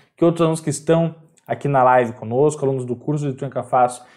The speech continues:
já usam pra aprender eletrônica de forma ainda mais sensacional que os vídeos, as lives, os bônus acabam oferecendo, tá? E a gente está disponibilizando pra todos vocês esse material top de linha que a gente fez com muito carinho,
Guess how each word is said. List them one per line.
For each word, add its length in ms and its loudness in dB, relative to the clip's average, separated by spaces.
já 220 6
usam 360 4
pra 100 6
aprender 300 2
eletrônica 440 2
de 100 -2
forma 640 2
ainda 720 2
mais 400 2
sensacional 840 2
que 100 -10
os 160 -8
vídeos, 640 2
as 140 -14
lives, 420 4
os 120 -2
bônus 460 -4
acabam 380 -2
oferecendo, 800 -6
tá? 260 -2
E 40 0
a 40 4
gente 180 4
está 240 2
disponibilizando 1200 2
pra 260 0
todos 380 2
vocês 840 2
esse 260 4
material 800 2
top 400 4
de 160 0
linha 160 0
que 100 -10
a 40 -4
gente 100 -10
fez 160 0
com 140 -8
muito 320 -4
carinho, 520 2